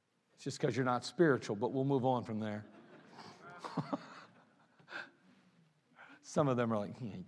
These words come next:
Daddy Doug, I bet you didn't want him to come when you were young either." You're right. I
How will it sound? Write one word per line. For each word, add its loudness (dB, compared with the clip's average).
Daddy -12
Doug, -12
I -8
bet 0
you 0
didn't -6
want -10
him -8
to -10
come -4
when -6
you 0
were -4
young -4
either." 4
You're 0
right. 2
I 0